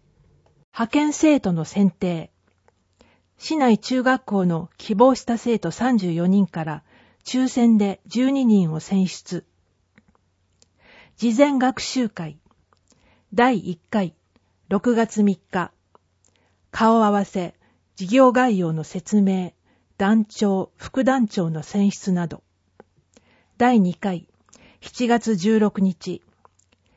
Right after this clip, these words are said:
歴史民族資料館で、貞子と折り鶴ポスター展を見学。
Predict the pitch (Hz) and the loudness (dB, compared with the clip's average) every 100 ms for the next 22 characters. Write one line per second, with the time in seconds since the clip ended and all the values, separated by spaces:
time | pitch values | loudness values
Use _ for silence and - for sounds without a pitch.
0 | _ - 202 214 254 277 262 269 254 247 | _ -4 -4 -2 -4 -2 0 0 0 -2
1 | 233 - 254 233 214 170 160 160 165 _ | -4 -2 0 0 -2 -6 -6 -8 -12 _
2 | _ _ _ _ _ - 262 269 226 185 | _ _ _ _ _ -4 0 0 0 -4
3 | 165 151 - 196 247 220 240 226 220 - | -8 -8 -4 -2 -2 0 -2 0 -4 -4
4 | - 233 214 175 151 - 190 - 185 175 | -4 -4 -4 -8 -10 -10 -10 -2 -2 0
5 | 165 - 165 | -4 -10 -14